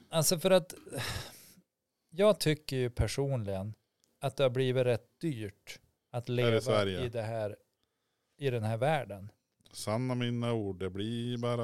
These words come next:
Speaker 1: Ja,
Speaker 2: värre.
Speaker 1: alltså, d-, den där har ju vi ju börjat spela, för den är ju lika högaktuell nu som då den släpptes.
Speaker 2: Ja. Tel-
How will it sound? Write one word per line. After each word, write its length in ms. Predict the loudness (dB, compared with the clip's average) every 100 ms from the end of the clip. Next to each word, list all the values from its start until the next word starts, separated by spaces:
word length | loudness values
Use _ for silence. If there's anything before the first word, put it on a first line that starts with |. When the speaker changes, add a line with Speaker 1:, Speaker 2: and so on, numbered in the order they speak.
| 4
Speaker 1:
Ja, 140 | 4
Speaker 2:
värre. 140 | 2 -2
Speaker 1:
alltså, 200 | 0 -2
d-, 480 | -4 -4 -4 -4 -8
den 300 | 0 0 0 4
där 180 | 6 8
har 120 | 4
ju 60 | 2
vi 80 |
ju 180 | -2 0
börjat 300 | 6 8 8
spela, 440 | 8 6 8 8 6
för 100 | 4
den 160 | 2
är 40 | 2
ju 60 |
lika 420 | 2 2 2 2
högaktuell 840 | 2 4 4 4 2 0 2 4 4
nu 380 | 2 2 0 -2
som 220 | 0 2
då 100 | 4
den 120 | 4
släpptes. 760 | 4 2 2 0 0 2 0 -2 _ -4
Speaker 2:
Ja. 260 | 0 0 -2 _ _ _ _ _ _ _ _ _ _ _ _ _ _ _ _ _ _ _ _ _ _ _ _ _ _ _ -2
Tel- 120 | 0